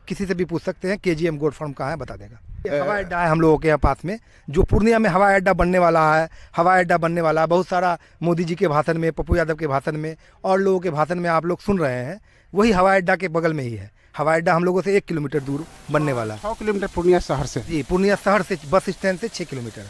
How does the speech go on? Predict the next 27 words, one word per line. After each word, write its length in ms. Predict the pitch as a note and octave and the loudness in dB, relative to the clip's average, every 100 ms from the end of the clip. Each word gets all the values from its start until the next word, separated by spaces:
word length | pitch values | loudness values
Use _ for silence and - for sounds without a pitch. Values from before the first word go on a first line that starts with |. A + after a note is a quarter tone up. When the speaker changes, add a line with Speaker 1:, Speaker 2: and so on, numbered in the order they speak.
| - D3 | -18 -14
Speaker 2:
और 80 | |
आपका 240 | D#3 - F3+ | -14 -8 -4
जो 160 | F3 | -2
हरा 200 | D#3 E3 | 2 2
चारा 240 | F#3+ F3 E3+ | 2 2 2
है 140 | E3+ | 0
पूर्णिया 340 | E3+ D3+ D3+ E3 | -4 -2 0 0
शहर 280 | D3 D3 | 0 0
में 100 | D#3 | 0
ही 100 | D3+ | 0
खटाल 320 | D3 D3+ D3+ D3 | -2 -2 0 0
वगैरह 220 | C#3 C3 | 0 -2
में 80 | B2 | -2
जाता 120 | A2 | -4
Speaker 1:
जी, 60 | |
Speaker 2:
है? 100 | - | -6
Speaker 1:
जी, 80 | D#3+ | -4
जितना 320 | D3 F#3+ A3+ | 0 0 2
डेयरी 200 | G3 F#3 | 4 2
फार्म 220 | F#3 F#3 E3+ | 2 0 2
वाले 180 | E3 | 2
हैं 120 | D#3+ E3+ | 2 0
सभी 200 | D3+ C3+ | -2 -2
के 100 | B2 | -4
यहाँ 120 | G#2 | -6
जाता 240 | F#2+ | -10
है। 60 | F#2 | -18